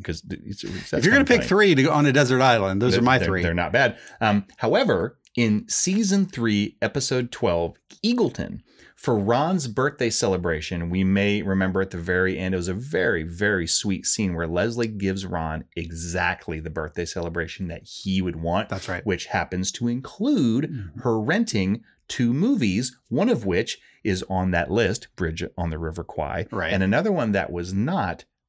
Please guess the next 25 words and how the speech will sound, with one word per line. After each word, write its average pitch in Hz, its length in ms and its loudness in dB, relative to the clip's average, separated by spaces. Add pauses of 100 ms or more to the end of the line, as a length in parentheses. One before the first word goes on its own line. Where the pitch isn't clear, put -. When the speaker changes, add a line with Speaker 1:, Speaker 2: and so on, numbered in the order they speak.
Speaker 1:
The 110 100 0
Dirty 82 300 0
Dozen. 120 400 -2
Speaker 2:
Right. 110 300 -4 (260)
Speaker 1:
So 117 340 2
you 151 140 -2
could - 180 -2
say 208 300 2
that 127 160 -4
that's 131 260 0
a, 107 80 0
a, 85 580 -4
a, 87 180 -4
a - 40 -12
continuity 131 520 -2
thing. 190 320 -2 (200)
However, 143 460 0 (160)
we 156 140 2
only 277 180 2
see - 280 2
him 113 240 4
watch 113 360 -2 (100)
one 110 280 0
of 92 140 -4
those. - 520 -8